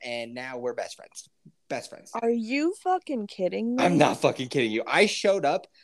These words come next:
Speaker 1: and I saw her out in the yard 'cause, like, it was bubble day. We were, we were doing bubbles, and she's, like, making bubbles with her kid. And I would just go, "Puh, hup," <laughs> like that. I was like, "You gotta be
Speaker 2: <laughs>
Speaker 1: fucking kidding me." Wow, what are the odds of that? So
Speaker 2: She's gonna murder you.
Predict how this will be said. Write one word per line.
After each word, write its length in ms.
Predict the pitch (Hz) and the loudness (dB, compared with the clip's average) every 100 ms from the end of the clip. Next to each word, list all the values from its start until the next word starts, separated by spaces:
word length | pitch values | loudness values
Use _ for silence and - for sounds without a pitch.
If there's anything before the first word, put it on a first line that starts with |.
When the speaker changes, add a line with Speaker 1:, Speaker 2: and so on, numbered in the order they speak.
| _ - | _ -6
Speaker 1:
and 140 | 151 | 0
I 80 | 151 | 2
saw 260 | 147 139 135 | 2 -2 -2
her 160 | 175 | -2
out 260 | 151 127 135 | -2 -2 -4
in 100 | 139 | -2
the 60 | 131 | 0
yard 360 | 113 127 175 151 | 0 -2 -4 -4
'cause, 220 | 165 143 | -2 0
like, 160 | 123 113 - | 0 -2 -2
it 60 | 131 | 0
was 140 | 127 | 0
bubble 280 | 123 110 120 | 2 2 2
day. 180 | 127 143 - | 0 -2 -2
We 100 | 120 | 0
were, 140 | 113 | 0
we 120 | 117 113 | -2 -4
were 60 | |
doing 220 | 104 107 | -2 -4
bubbles, 320 | 101 104 135 - _ - _ - | -2 -2 -4 -8 _ -20 _ -8
and 200 | 127 127 | -4 -2
she's, 240 | - 120 | 0 -4
like, 320 | 120 131 127 127 | -4 2 2 4
making 280 | 120 123 | 2 2
bubbles 260 | 110 104 107 | 0 2 2
with 80 | 95 | 0
her 80 | 95 | 0
kid. 240 | 107 113 - _ _ | -2 -2 -4 _ _
And 140 | 131 131 | -2 0
I 140 | 113 | 2
would 140 | 117 | 2
just 200 | 117 135 | 0 2
go, 120 | 135 113 | 4 4
"Puh, 300 | - 208 - | 6 4 8
hup," 440 | 381 427 - - | 8 8 4 2
<laughs> 100 | 285 | 4
like 240 | 247 202 - | 2 2 2
that. 180 | 196 | 2
I 60 | 170 | 2
was 80 | 185 | 2
like, 160 | 202 | 0
"You 80 | 202 | 2
gotta 200 | 202 202 | 2 6
be 200 | 339 - - | 6 6 -2
Speaker 2:
<laughs> 100 | - | -2
Speaker 1:
fucking 380 | 226 - 220 165 | -2 0 -8 -6
kidding 340 | 190 180 156 | -4 -4 -4
me." 200 | 135 113 - _ _ _ - 214 | -8 -12 -16 _ _ _ 0 0
Wow, 580 | 170 196 - 202 185 147 | 2 4 6 6 6 4
what 260 | 151 214 254 | 2 2 4
are 100 | 233 | 2
the 220 | 202 214 - | 0 -10 -12
odds 380 | 185 202 208 190 | -12 -6 -6 -8
of 440 | - 180 147 127 | -10 -10 -12 -4
that? 420 | 151 180 - - - _ _ - | 0 0 0 -8 -20 _ _ -14
So 340 | - 311 294 | 0 2 2
Speaker 2:
She's 140 | 285 | 0
gonna 160 | - 285 | 0 0
murder 340 | 220 185 180 180 | 2 4 4 2
you. 400 | 156 151 180 | 0 -2 -4